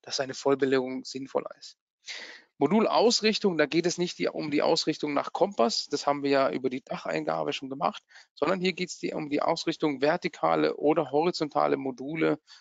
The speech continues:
auf der Dachfläche zu planen. Sie können beides machen, aber jetzt bei der Vollbelegung, dass man per Standard dann horizontal oder vertikal gewählt hat.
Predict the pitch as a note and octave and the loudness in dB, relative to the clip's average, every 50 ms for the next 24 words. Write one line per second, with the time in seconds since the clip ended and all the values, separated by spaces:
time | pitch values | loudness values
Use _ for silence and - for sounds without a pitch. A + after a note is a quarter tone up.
0 | _ _ _ - - D3 - - - C3+ - C#3+ - - - D3+ C#3 C#3 C#3 - | _ _ _ 0 0 0 0 -2 -2 0 0 0 -2 0 -2 -2 0 0 -4 -6
1 | - B2+ _ - C#3 - - - E3 D#3+ E3 - - D3+ C3 - F3+ F#3 F#3+ E3+ | -8 -16 _ -2 -2 -2 -2 -6 -14 -20 _ -10 -10 -8 -4 -2 0 0 0 0
2 | _ C#3+ D3 G3 A#3 G#3 G3+ - - C#3+ C3 C3+ - D#3+ G3+ A#3 _ _ _ - | _ 0 2 2 4 4 2 2 4 2 2 2 2 -2 -4 -4 _ _ _ -14
3 | - - - - - - - D3 C#3 D3+ C#3+ C#3+ C#3+ - - - C#3+ C#3 C#3+ - | -14 -14 -14 -16 -2 0 0 4 6 6 6 6 4 2 0 0 0 0 0 -2
4 | - D3+ D#3 E3 D#3+ E3 D#3+ D#3 D#3 D#3 D3 D#3 D3 C#3 _ _ _ _ _ _ | 4 4 4 4 4 2 2 2 2 2 0 -4 -8 -8 _ _ _ _ _ _
5 | - C#3+ - - C#3 C3+ C3+ - _ - D3 C#3 C#3+ D3 - - _ _ - - | -8 -8 -6 -6 -6 -8 -8 -10 _ -4 -2 0 2 0 -2 -2 _ _ -12 0
6 | _ C#3 D3+ D3 D3 D3 C#3+ D3+ - - D3+ D3+ - - - B2 B2 C3 C#3 D3 | _ 0 2 2 2 0 0 0 -2 -6 -6 -6 -6 -10 -12 -12 -8 -6 -6 -4
7 | - C#3+ C3+ - C#3 C#3+ C#3 C#3 C#3 C3+ B2 C#3+ D3 D3 - _ - - C3 A#2+ | -4 -6 -6 -2 -2 -2 0 -2 -4 -4 -4 -4 -6 -6 -8 _ -10 -10 -10 -10
8 | - B2 C#3 D3+ D3 - _ - - _ | -10 -10 -8 -10 -10 -10 _ -16 -16 _